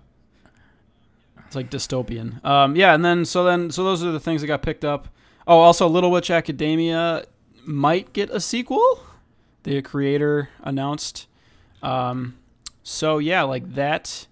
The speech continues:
Yeah, Yo Yoshinari said that it, it could get a sequel or something later. It, it was really vague about it, but, I mean, shit, dude. Have you seen Akko? Like,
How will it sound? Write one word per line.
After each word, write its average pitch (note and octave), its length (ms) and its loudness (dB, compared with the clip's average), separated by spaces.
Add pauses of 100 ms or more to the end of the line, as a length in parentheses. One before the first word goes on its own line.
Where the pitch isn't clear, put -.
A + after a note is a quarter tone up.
(560)
Yeah, C3+ 200 -4
Yo C#3+ 280 -2
Yoshinari C#3 640 -4
said C3 200 -6
that B2 100 -8
it, - 180 -12
it C3 140 -14
could F3 340 -2
get D#3+ 180 -2
a - 80 -8
sequel C#3 340 -6
or C3 120 -4
something B2 300 -6
later. A#2+ 320 -6
It, A#2+ 200 -10
it C#3 220 -6
was C3+ 140 -6
really B2+ 300 -4 (200)
vague A#2+ 340 -6
about A#2+ 220 -6
it, F#3 120 -6
but, A#2+ 240 -6 (720)
I B2+ 80 -6
mean, A#2+ 180 -4
shit, E3 300 -2
dude. A#2 320 -6
Have C#3 120 -12
you D3 60 -6
seen D#3 240 -2
Akko? C3 440 -2
Like, A#2 300 -10